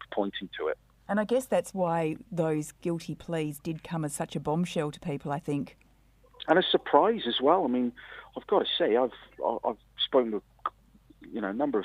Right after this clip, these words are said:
Speaker 1: senior lawyers around town, not as
Speaker 2: Yeah,
Speaker 1: senior
Speaker 2: yeah.
Speaker 1: as Alison's son, but,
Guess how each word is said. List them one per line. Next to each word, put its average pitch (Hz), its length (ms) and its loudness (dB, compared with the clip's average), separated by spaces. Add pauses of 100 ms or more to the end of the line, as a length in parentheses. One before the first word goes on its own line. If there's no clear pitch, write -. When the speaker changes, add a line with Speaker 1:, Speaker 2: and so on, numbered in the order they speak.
(120)
Speaker 1:
senior 95 280 0
lawyers 107 400 0
around 101 400 0
town, 131 240 4
not 113 140 0
as 98 80 -4
Speaker 2:
Yeah, 101 140 -2
Speaker 1:
senior 95 260 -4
Speaker 2:
yeah. 92 60 -2
Speaker 1:
as 87 120 -6
Alison's 90 400 -6 (100)
son, 113 260 6
but, 98 120 -6